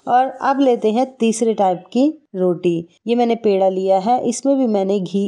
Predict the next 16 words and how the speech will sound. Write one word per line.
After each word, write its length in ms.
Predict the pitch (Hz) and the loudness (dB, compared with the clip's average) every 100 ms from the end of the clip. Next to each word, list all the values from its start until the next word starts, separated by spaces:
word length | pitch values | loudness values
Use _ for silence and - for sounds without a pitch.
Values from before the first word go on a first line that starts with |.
| 208 | -2
इस 120 | - | -2
तरीके 340 | 190 180 180 | -2 -2 -2
से 180 | 180 247 | 0 0
भर 240 | 196 190 190 | 0 -2 0
लिया 280 | 208 208 202 | 0 2 2
है 200 | 226 294 - - | 0 -2 -8 -6
और 100 | 220 | 0
इसको 300 | 247 254 - 320 | 0 -2 -2 -2
फैला 420 | - 226 190 180 | 0 -2 0 0
लेते 340 | 175 170 185 | -2 -2 -2
हैं 180 | 185 254 | 0 0
रोटी 340 | 190 175 175 165 | 0 -2 0 -2
की 160 | 165 | 0
तरह। 360 | 156 160 151 139 - - | 0 0 0 -4 -8 -10
अब 280 | 262 269 - - | -4 -2 -2 -2
आधे 300 | 226 247 | 0 2